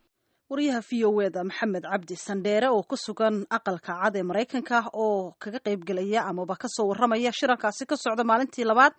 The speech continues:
wuxuu warramayay Caashe Ibraahin Aadan, Caashe Cuud. Dhinaca kalena waxaa shirkaasi aragtidooda ka dhiibtay golaha xidhiidhka muslimiinta Maraykanka oo loo soo gaabiyey magacooda care, Jaylaani Maxamed Xuseen waa madaxa laanta Minnesota ee golahaasi. Waraysi uu Jaylaani siiyey isla Maxamed Sandheere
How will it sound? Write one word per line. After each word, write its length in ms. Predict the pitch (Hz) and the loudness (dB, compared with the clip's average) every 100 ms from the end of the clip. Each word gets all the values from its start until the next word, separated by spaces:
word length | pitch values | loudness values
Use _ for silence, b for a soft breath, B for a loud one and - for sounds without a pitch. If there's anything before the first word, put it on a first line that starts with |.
| B B B B 359 | B B B B -4
wuxuu 240 | 320 302 | 2 4
warramayay 420 | 233 226 190 175 170 | 4 2 -2 -4 -4
Caashe 280 | 185 - 190 | -6 -6 -6
Ibraahin 260 | 175 165 160 | -6 -6 -6
Aadan, 260 | 151 156 - | -6 -8 -6
Caashe 280 | 190 - 220 | -6 -4 -4
Cuud. 140 | 202 - b b b b b | -4 -6 b b b b b
Dhinaca 380 | 226 330 339 - | 0 4 4 2
kalena 300 | 285 277 269 | 4 6 8
waxaa 240 | 269 - 240 | 6 4 0
shirkaasi 480 | - 285 247 220 254 | 0 0 0 2 4
aragtidooda 480 | 226 - 269 226 214 | 4 2 0 0 0
ka 140 | - 233 | -2 -4
dhiibtay 320 | 208 - 233 | -4 -4 0
golaha 320 | 220 247 202 | 6 6 4
xidhiidhka 360 | 226 233 - 202 | -2 -6 -2 -4
muslimiinta 520 | 190 208 208 247 240 202 | -4 -2 0 0 0 0
Maraykanka 480 | 214 226 202 185 190 | 0 -2 -6 -2 2
oo 80 | 202 | 2
loo 140 | 220 247 | 2 0
soo 160 | 240 | -2
gaabiyey 400 | 202 208 196 226 | 0 0 0 0
magacooda 480 | 240 220 208 214 208 | 0 -2 -2 -2 -2
care, 320 | - 262 277 B B B B | 0 2 2 B B B B
Jaylaani 400 | - 277 294 302 | -2 4 6 8
Maxamed 380 | 254 247 254 220 - | 6 4 2 0 -4
Xuseen 400 | 226 - 190 - | -8 -4 -4 -6
waa 220 | 170 208 | -2 2
madaxa 400 | 208 262 240 - | 2 2 0 2
laanta 320 | 208 226 247 196 | 4 4 2 -4
Minnesota 560 | 190 185 208 - 247 | -6 -6 -8 -4 -4
ee 120 | 190 160 | -4 -2
golahaasi. 560 | 208 202 170 - 175 | 0 0 -2 -10 -8
Waraysi 320 | 185 214 240 214 | -2 -2 -2 -4
uu 140 | 196 | -6
Jaylaani 320 | 208 190 190 185 | -4 -2 -4 -6
siiyey 340 | - 214 226 | -8 -4 -4
isla 160 | 196 196 | -4 -8
Maxamed 300 | 190 226 220 | -4 -4 -4
Sandheere 460 | - 220 262 277 | -6 2 4 4